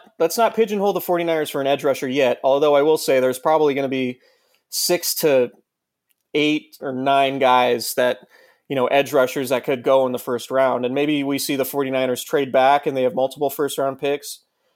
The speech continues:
uh, and they address the defense with, you know, with more than one pick, or maybe they stand pat. Uh, they, they have a t-, ton of different directions they could go,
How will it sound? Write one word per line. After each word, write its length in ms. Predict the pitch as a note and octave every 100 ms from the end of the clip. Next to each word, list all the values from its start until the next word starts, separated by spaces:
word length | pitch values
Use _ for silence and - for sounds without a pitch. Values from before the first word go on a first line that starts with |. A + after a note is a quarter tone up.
| _ -
uh, 220 | B2+ B2+
and 160 | C3+ C#3
they 60 |
address 300 | C3+ C#3 B2+
the 40 | C#3
defense 400 | C3+ C#3 C3 C#3
with, 200 | B2 - _
you 120 | C#3
know, 220 | A#2+ B2+ -
with 160 | C3
more 180 | C3 C3+
than 140 | C#3+
one 160 | C#3 C3+
pick, 240 | D3+ D3 - -
or 420 | C#3 C#3 C#3+ C3+ - -
maybe 240 | C#3+ C#3
they 140 | C3+ C3
stand 320 | - C3+ B2
pat. 300 | C3 B2+ - _ _ _ _ _ _ C3
Uh, 340 | B2+ A#2 B2 B2
they, 180 | E3 C3+
they 140 | E3+
have 140 | F3+
a 80 | E3+
t-, 240 | - G3+ -
ton 200 | - A3
of 60 | G3+
different 260 | - E3+
directions 340 | D3 D3 - C3+
they 100 | C3
could 140 | A#2+
go, 400 | C#3 B2+ A#2+